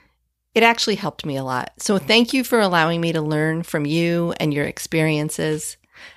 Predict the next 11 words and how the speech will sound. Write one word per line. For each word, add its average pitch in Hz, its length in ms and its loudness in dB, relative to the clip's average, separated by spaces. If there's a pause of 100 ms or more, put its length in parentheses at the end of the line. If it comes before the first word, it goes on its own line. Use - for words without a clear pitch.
As 196 120 0
I 214 140 4
always 247 340 2
say, 156 300 0
my 165 160 0
best 202 340 -2
source 208 240 0
for - 180 -2
advice 185 520 0
and 190 80 0
inspiration 147 960 0